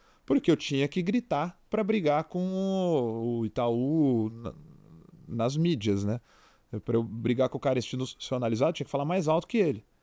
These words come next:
Então, eu começo a ser visto até por boa parte do mercado como, putz, esse cara é marginalizado. É, teve um negócio de um pouco, talvez, reconhecimento, talvez até ego, de, cara, o B T G quer ver vocês como um player interessante.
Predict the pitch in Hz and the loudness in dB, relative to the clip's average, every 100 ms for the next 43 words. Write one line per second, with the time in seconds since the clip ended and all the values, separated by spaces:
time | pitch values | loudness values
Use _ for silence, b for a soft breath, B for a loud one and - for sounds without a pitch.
0 | - 117 117 143 143 156 135 - - 156 | -10 -2 0 0 2 0 0 -2 -2 -2
1 | 123 202 - 120 135 131 127 123 120 117 | 0 0 0 -2 -2 -2 -2 -2 0 0
2 | 117 123 135 - 285 196 120 - 120 139 | 0 -2 -2 -2 -4 -4 -6 -4 -2 0
3 | 160 160 170 185 147 110 104 _ b b | -2 -2 -2 -2 0 -2 -4 _ b b
4 | b b b b - 120 113 113 - _ | b b b b -2 2 2 0 -4 _
5 | _ _ - 170 220 185 226 - 147 156 | _ _ 4 6 6 4 -2 -2 -4 -2
6 | 139 139 131 - 123 113 120 117 110 - | 2 4 4 0 -6 -2 0 2 2 -2
7 | - - - 117 160 170 147 131 127 110 | -8 -18 -10 -4 -2 -2 -2 0 0 0
8 | 120 117 98 - - - 120 135 143 123 | 0 0 -2 -6 -12 -6 -2 0 0 0
9 | - 120 107 110 143 - _ _ - 156 | -2 -2 0 0 -2 -10 _ _ -6 -2
10 | 156 - - 127 120 147 156 - _ _ | -2 -2 -2 0 0 -2 -6 -16 _ _
11 | _ _ - - 139 120 147 151 160 117 | _ _ -8 -2 0 2 0 0 0 2
12 | 139 151 _ _ _ - 110 110 110 101 | 0 -2 _ _ _ -2 2 4 2 0
13 | - - 113 113 117 143 117 120 139 131 | -4 -12 -8 0 2 0 -2 -4 -2 -2
14 | 135 131 131 131 127 120 127 123 - 95 | -2 -2 -2 0 0 0 0 0 0 -2
15 | 90 - | -2 -8